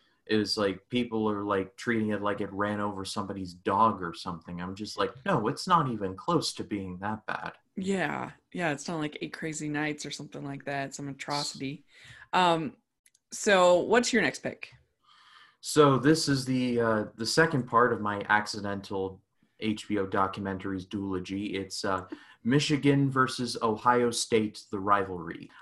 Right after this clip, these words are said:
Speaker 1: I love, uh, I love documentaries that H B O does when they're narrated by Liev Schreiber. I know him more for voicing those documentaries than for a lot of his acting roles because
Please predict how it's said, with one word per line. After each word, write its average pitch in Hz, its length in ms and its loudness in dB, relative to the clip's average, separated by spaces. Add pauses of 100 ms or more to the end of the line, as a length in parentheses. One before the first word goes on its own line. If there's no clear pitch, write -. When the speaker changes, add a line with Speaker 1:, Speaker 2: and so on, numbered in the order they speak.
Speaker 1:
I 143 140 8
love, 151 420 4 (100)
uh, 120 200 2 (100)
I 127 100 6
love 165 360 6
documentaries 120 1000 2
that 107 220 0
H 110 240 -4
B 107 100 -2
O 104 40 2
does 107 420 -2
when 104 180 -4
they're 101 200 -2
narrated 101 500 0
by 95 160 0
Liev 98 400 -4
Schreiber. 107 720 -2 (380)
I 117 140 4
know 120 200 6
him 123 200 0
more 113 280 2
for 104 200 -4
voicing 107 520 0
those 101 220 -2
documentaries 101 800 0
than 98 240 -2
for 101 180 -2
a 95 100 -2
lot 95 200 2
of 92 60 -6
his 92 140 -6
acting 101 380 0
roles 113 320 0
because 98 480 -4